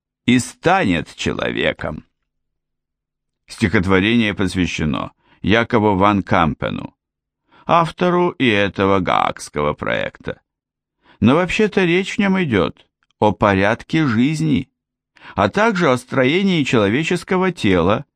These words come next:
в котором отражается божественное мироздание, строении, которое должно повторяться в любом здании, любом городе, любом созданном ландшафте. Якоб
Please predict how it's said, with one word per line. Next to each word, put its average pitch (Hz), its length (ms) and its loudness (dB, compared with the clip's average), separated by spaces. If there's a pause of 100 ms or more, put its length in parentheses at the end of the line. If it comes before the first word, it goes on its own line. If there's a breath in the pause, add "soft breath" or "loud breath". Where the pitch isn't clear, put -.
(320 soft breath)
в - 80 -20
котором 156 480 0
отражается 147 720 -2
божественное 127 880 0
мироздание, 120 960 0 (560)
строении, 104 760 2
которое 123 680 0
должно 107 460 0
повторяться 107 720 0
в 107 60 0
любом 101 440 2
здании, 123 680 0
любом 92 500 0
городе, 90 500 0
любом 90 520 2 (200 soft breath)
созданном 110 800 2 (160)
ландшафте. - 880 0 (1080 loud breath)
Якоб 117 560 0